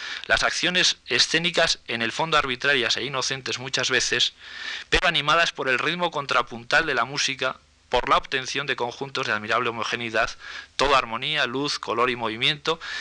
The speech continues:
y por la composición de las figuras y grupos plásticos que hacen del arte ruso, de la pantomima bailable, una manifestación artística de un arte fascinador". Bien, podríamos seguir realizando un análisis de otras críticas o detallando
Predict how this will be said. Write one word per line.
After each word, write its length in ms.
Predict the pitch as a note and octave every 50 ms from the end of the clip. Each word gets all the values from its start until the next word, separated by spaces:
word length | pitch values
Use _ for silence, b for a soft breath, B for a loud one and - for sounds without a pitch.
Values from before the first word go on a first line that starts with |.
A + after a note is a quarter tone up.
| B B B
y 80 | -
por 160 | - - - D#3+
la 100 | D3 C#3
composición 540 | C3 B2 A#2+ B2 - B2 A2+ - C3 C#3+
de 80 | C#3+ C#3+
las 160 | B2+ B2 -
figuras 480 | - G#2+ A2+ B2 C3 C3+ C3+ C3+ - -
y 80 | A2
grupos 320 | G#2 A#2+ B2 B2 - A#2 -
plásticos 680 | - B2 A#2+ B2+ - - - A#2+ - A#2+ A#2 - - - _
que 140 | - C3
hacen 260 | D3+ F3 - C#3 A#2 G#2
del 140 | G#2+ A2+
arte 260 | C3+ D#3+ E3+ - C3+ C3
ruso, 420 | - C3+ B2+ - - A2 A#2 - B B B B B B B
de 240 | - A2+ A2 C#3+ D3+
la 180 | C#3+ B2+ A#2 -
pantomima 580 | - A#2+ A#2+ A#2 - A2 C3 F3 G3 F#3 D#3+
bailable, 540 | C#3 B2 A2+ A2 A#2+ B2+ C3+ C3+ C3+ C#3+ - -
una 200 | C#3 D3 E3 D#3
manifestación 600 | C#3+ B2+ A2+ A2+ A2+ G#2+ - - A2 C3 C3 B2+
artística 520 | A#2+ A#2 - - - - - C#3 C#3 C#3+
de 100 | B2 A#2+
un 80 | A#2+ B2
arte 280 | B2+ B2+ - - C#3
fascinador". 640 | - - A#2 G2+ - - G2+ F2+ F2+ F#2 F#2+ F#2+ F2 - - - _ B B B B B B B B B B
Bien, 140 | C3+ B2 - -
podríamos 640 | - A#2+ A#2+ B2 C3+ C#3+ C#3+ C3+ C#3 C#3+ - - -
seguir 440 | - - - A2+ A2+ B2 B2 B2 - B B B B B B -
realizando 600 | A2+ G#2+ G#2+ G#2+ G2+ - A2+ A2+ A#2 A#2+ A#2+ -
un 220 | - - B2 A2+
análisis 540 | G#2 G#2 A2 A2+ A2+ A2 - - A#2+ A2 -
de 120 | - A2
otras 340 | A2+ - - A2+ G#2+ - -
críticas 560 | - A#2+ A2 G2+ - - - - G#2+ A2 - B B B B B B B
o 160 | - A2 A#2+
detallando 640 | C#3 B2 - G#2 G2 G2 G#2+ A2+ A#2 A#2 A#2 -